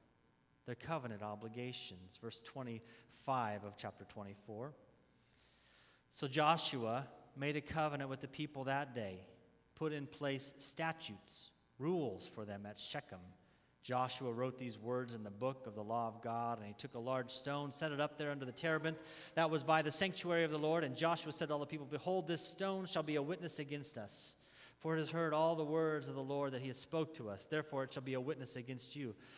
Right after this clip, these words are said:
lest you deal falsely with your God." This is the way that God has been dealing with his people throughout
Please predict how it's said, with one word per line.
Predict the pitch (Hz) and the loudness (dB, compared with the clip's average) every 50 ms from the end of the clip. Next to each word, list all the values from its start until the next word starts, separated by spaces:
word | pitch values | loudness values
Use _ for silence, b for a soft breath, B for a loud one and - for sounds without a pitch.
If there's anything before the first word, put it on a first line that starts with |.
| B B B | B B B
lest | 127 135 127 123 - - 120 | -2 -2 -2 -2 -4 -8 -8
you | 127 127 | -8 -8
deal | 123 127 127 123 117 | -6 -2 -2 -2 -2
falsely | 117 - - - 156 151 147 135 - - - - 98 95 95 92 - - B B B B B B - | -4 -6 -12 -6 -4 -2 -2 -2 -2 -6 -6 -8 -8 -10 -10 -10 -12 -18 B B B B B B -6
with | 123 120 110 - - - | -4 -4 -4 -4 -6 -10
your | 107 104 98 95 95 95 95 - - - - - _ _ _ _ _ _ - | -8 -6 -6 -6 -6 -8 -10 -14 -20 -20 -20 -20 _ _ _ _ _ _ -18
God." | 135 135 120 101 90 98 | -14 -12 -10 -10 -10 -12
This | 135 147 - - | -12 -12 -10 -12
is | 214 196 | -12 -12
the | 185 165 | -12 -8
way | 151 151 151 147 147 143 147 143 | -6 -6 -4 -4 -4 -4 -4 -6
that | 131 139 135 123 117 123 | -4 -4 -4 -4 -2 -2
God | 139 135 139 139 | 0 0 0 0
has | 135 123 117 | -2 -4 -6
been | 151 156 151 | -6 -6 -6
dealing | 143 165 165 170 180 175 165 151 | -6 -4 -4 -2 -2 -2 -4 -4
with | 147 139 139 | -6 -6 -6
his | - 139 - | -8 -10 -10
people | - - - 151 139 - 143 135 | -10 -10 -10 -10 -8 -6 -8 -8
throughout | 131 135 151 147 139 131 131 123 123 127 131 - | -8 -6 -8 -8 -6 -2 -2 0 0 0 -2 -6